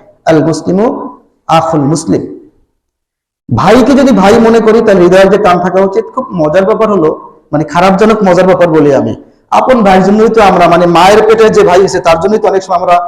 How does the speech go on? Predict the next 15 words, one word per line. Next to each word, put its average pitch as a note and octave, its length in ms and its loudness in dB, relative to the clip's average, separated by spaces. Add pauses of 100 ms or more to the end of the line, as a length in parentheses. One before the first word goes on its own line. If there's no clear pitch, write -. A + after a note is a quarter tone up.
(460)
কোনো F3+ 120 0
ব্যথা E3+ 280 -2
অনুভব E3+ 340 0
করি C3 200 -2
না, G2 120 -6 (840)
তাই D3+ 100 0
না? G3+ 100 -4 (840)
রাসূলের G#3 400 0
হাদিস F3+ 400 0
বুঝতে F#3 340 -2
তো A#3+ 100 -4
একটু - 120 -4
সময় F3+ 380 0
লাগে। C#3 200 0 (1040)
এখন B3+ 260 2